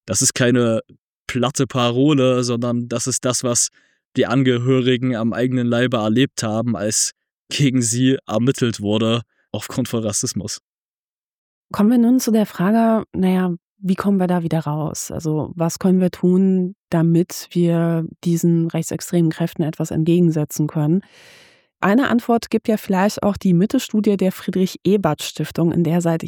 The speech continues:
Speaker 2: Jahren regelmäßig die politischen Einstellungen im ganzen Bundesgebiet erhoben werden.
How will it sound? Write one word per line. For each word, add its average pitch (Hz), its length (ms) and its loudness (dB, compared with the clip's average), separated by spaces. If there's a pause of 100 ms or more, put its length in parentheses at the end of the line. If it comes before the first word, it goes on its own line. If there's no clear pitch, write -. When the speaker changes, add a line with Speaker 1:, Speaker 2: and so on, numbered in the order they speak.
Speaker 2:
Jahren 170 320 2
regelmäßig 165 560 0
die 175 100 -4
politischen 156 460 -2
Einstellungen 156 640 2
im 156 160 0
ganzen 156 500 0
Bundesgebiet 151 680 -2
erhoben 135 520 -4
werden. - 280 -6